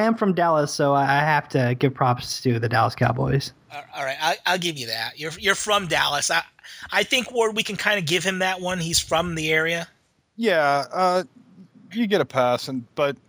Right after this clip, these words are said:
Speaker 3: you know, seeing as they're still in the playoffs, I'm not gonna say anything. S-, but as soon as they lose to Brett Favre, I'm gonna laugh.
Speaker 1: <laughs>
Speaker 3: Um,
Speaker 2: You know what I'm hoping for? I'm hoping to see, uh, the Cardinals play the Vikings in the playoffs.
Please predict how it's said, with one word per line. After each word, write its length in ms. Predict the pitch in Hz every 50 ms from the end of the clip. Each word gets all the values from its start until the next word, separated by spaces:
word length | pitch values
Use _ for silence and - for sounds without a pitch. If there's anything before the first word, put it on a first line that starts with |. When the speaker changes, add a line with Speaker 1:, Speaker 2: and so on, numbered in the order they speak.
| _ _ _ _
Speaker 3:
you 100 | - 156
know, 220 | 147 139 131 127 120
seeing 260 | - - 180 175 170
as 120 | 160 127
they're 120 | 156 160 143
still 220 | - - 160 151
in 20 |
the 80 | 147 139
playoffs, 380 | - 147 139 135 139 127 - 135
I'm 80 | 131
not 160 | 131 131 127
gonna 100 | - 131
say 160 | 120 - - 131
anything. 340 | 131 127 120 - 131 127 120
S-, 100 | - -
but 240 | - - 127 120 - _ _ -
as 120 | 127 120
soon 200 | - - 147 143
as 140 | 135 123 -
they 120 | 143 131
lose 220 | 131 127 127 123 -
to 60 | -
Brett 240 | 120 117 123 123 113
Favre, 320 | - - 123 123 120 113 117
I'm 100 | 117 113
gonna 220 | 113 110 113 110
laugh. 1000 | 107 110 113 113 104 - - - - - - - - - - - - - - - -
Speaker 1:
<laughs> 200 | 160 - - -
Speaker 3:
Um, 280 | 120 120 117 117 117 - - - - - - - - - - - - -
Speaker 2:
You 180 | 226 190 226
know 100 | 262 294
what 120 | 294 247 220
I'm 120 | 220 233
hoping 400 | 180 151 185 196 - - 226 220
for? 340 | 202 - - 226 208 214 208 -
I'm 160 | 180 175 185
hoping 560 | 175 - - - 214 226 240 - 240 214 208 196
to 80 | 190
see, 540 | - - - - 196 185 180 175 170 160 - - - _ _ _ _ _ _ _ _ _ _ _ _ _ _ _ -
uh, 320 | 151 147 147 143 139 139
the 120 | 139 127 -
Cardinals 720 | - 123 - - 202 196 196 190 190 185 180 170 - - -
play 340 | - - - 185 175 170
the 80 | 165 160
Vikings 600 | 139 139 160 151 156 - - 120 117 117 113 107
in 80 | 117 -
the 40 | -
playoffs. 600 | - - 123 120 - - - - - - - -